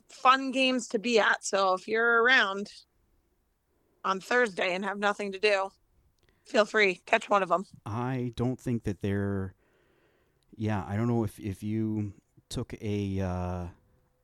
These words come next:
Speaker 2: anonymous poll of, uh, of D two coaches, if you'd get, um, any kind of consensus on, on a team that no one wants to see. Like, I can't, may-,
Speaker 1: Yeah.
Speaker 2: you know, maybe,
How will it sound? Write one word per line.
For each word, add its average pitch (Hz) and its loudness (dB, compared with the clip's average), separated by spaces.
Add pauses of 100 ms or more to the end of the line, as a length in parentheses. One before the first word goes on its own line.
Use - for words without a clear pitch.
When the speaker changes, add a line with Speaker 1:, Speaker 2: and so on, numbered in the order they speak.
Speaker 2:
anonymous 110 0
poll 117 -4
of, 87 -8
uh, 90 -6
of 87 -12 (160)
D 117 -4
two 117 -6
coaches, 101 -6
if 95 -14
you'd 98 -6
get, 98 -4 (840)
um, 85 -8 (1500)
any 117 0
kind 113 -4
of 87 -8
consensus 101 -6
on, 92 -6
on 90 -4
a 90 -4
team 107 -2
that 92 -4
no 95 -2
one 90 -4
wants 92 -8
to 85 -16
see. 82 -10 (140)
Like, 92 -10
I 95 -8
can't, 101 -4 (680)
may-, 107 0
Speaker 1:
Yeah. 190 6
Speaker 2:
you 104 2
know, 95 2
maybe, 107 0